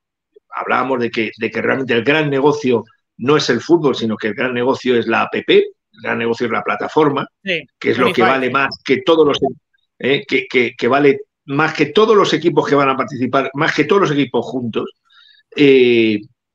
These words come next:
Speaker 1: a mí me escribió un trabajador de, de la liga, o sea, un, un desarrollador que, que me decía, dice, "No te confundas", dice, "nosotros ya sabíamos esto y ya lo hemos intentado.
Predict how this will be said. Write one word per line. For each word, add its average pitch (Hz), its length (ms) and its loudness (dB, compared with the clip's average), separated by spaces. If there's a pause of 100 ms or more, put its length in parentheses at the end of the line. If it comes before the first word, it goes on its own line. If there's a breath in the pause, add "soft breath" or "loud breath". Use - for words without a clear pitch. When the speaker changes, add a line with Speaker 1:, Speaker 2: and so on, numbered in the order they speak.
(200)
Speaker 1:
a 131 100 0
mí 151 100 2
me 262 100 6
escribió 147 400 2
un 254 100 -4
trabajador 143 640 0
de, 104 720 -2 (120)
de 107 200 -6
la 98 120 -2
liga, 170 260 0 (760)
o - 40 -20
sea, 113 260 0
un, 123 560 -6
un 131 180 -6
desarrollador 156 840 2 (500)
que, 123 460 2
que 135 100 0
me 123 120 -2
decía, 120 160 2
dice, 117 180 0
"No 123 120 -2
te 180 120 0
confundas", 196 580 2
dice, 147 260 -2
"nosotros 143 440 2
ya 156 100 2
sabíamos 170 500 2
esto 202 420 0 (600)
y 139 140 0
ya 156 140 4
lo 190 80 4
hemos 220 220 2
intentado. 139 640 -2